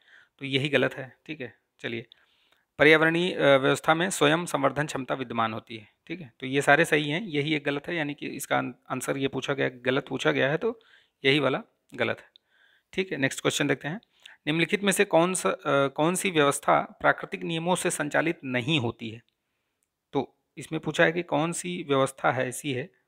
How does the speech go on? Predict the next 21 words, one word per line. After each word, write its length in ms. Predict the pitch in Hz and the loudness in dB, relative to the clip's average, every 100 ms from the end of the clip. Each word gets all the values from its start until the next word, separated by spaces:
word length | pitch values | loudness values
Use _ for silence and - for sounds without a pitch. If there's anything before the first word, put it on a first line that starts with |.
| _ _ _ | _ _ _
जो 160 | 131 | -8
प्राकृतिक 480 | 131 135 131 - 185 | 0 2 2 -2 -10
नियमों 300 | 165 151 160 | -6 -2 -2
से 140 | - 175 | -2 -4
संचालित 480 | 147 135 143 151 | -4 -2 0 0
नहीं 240 | 131 120 139 | -2 -2 -2
होती। 240 | 113 - | -4 -8
तो 60 | 117 | -6
देखिए, 260 | 139 160 180 _ - - _ | -6 -4 -6 _ -20 -20 _
खाद्य 240 | - 139 147 | 4 4 2
श्रृंखला 420 | 151 147 147 185 _ - | -2 -2 0 -2 _ -12
होती 240 | 123 139 | -10 -8
है, 120 | 135 156 _ _ _ _ _ | -10 -12 _ _ _ _ _
ठीक 180 | - 151 | -8 -4
है, 200 | 127 - _ _ _ _ _ _ _ 135 | -2 -4 _ _ _ _ _ _ _ 4
ऊर्जा 300 | 135 139 151 | 6 6 4
का 100 | 151 | 4
प्रवाह 680 | 143 135 151 151 - _ - | 0 2 2 -2 -14 _ -16
भी 140 | 123 | -10
होता 280 | 143 135 139 | -8 -6 -6
है 140 | 135 | -6